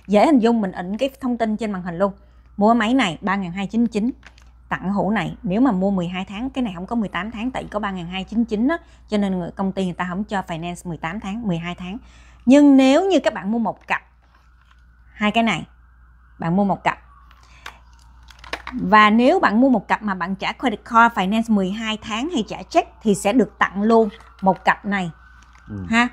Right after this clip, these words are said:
Speaker 1: tức là cái hũ
Speaker 2: Tặng luôn cái này.
Speaker 1: ngàn hai trăm với lại sáu trăm được tặng một cặp. Còn nếu bạn mua một cặp mà bạn finance mười tám tháng thì bạn chỉ được tặng cái hũ kem một ngàn hai trăm thôi.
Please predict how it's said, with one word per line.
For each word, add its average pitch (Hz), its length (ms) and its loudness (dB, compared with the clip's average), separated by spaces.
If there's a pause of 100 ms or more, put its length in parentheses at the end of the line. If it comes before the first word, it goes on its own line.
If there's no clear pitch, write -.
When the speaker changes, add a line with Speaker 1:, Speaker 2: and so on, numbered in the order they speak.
(220)
Speaker 1:
tức 262 120 0
là 220 140 6
cái 247 140 0
hũ 233 140 0
Speaker 2:
Tặng 185 80 -2
luôn 262 120 2
cái 247 100 2
này. - 80 -4
Speaker 1:
ngàn - 100 -4
hai 202 220 -4
trăm 202 200 -2
với 247 100 0
lại 160 140 -4
sáu 202 240 0
trăm 190 360 0
được 175 260 0
tặng 165 300 -4 (460)
một 175 60 -4 (100)
cặp. 160 140 2 (720)
Còn 233 180 6
nếu 277 100 6
bạn 254 200 6
mua 285 80 8
một 262 220 2
cặp 214 180 2
mà 214 120 -2
bạn 196 180 -2
finance 226 480 -4
mười 208 160 -2
tám 220 340 -2
tháng 285 320 -2
thì 254 120 0
bạn 190 220 -4
chỉ 240 140 -2
được 220 240 0
tặng 175 220 -2
cái 285 140 -2
hũ 202 320 -2
kem 220 320 0
một 180 140 -4
ngàn 185 180 -4
hai 202 200 -8
trăm 196 300 -8
thôi. 196 240 -4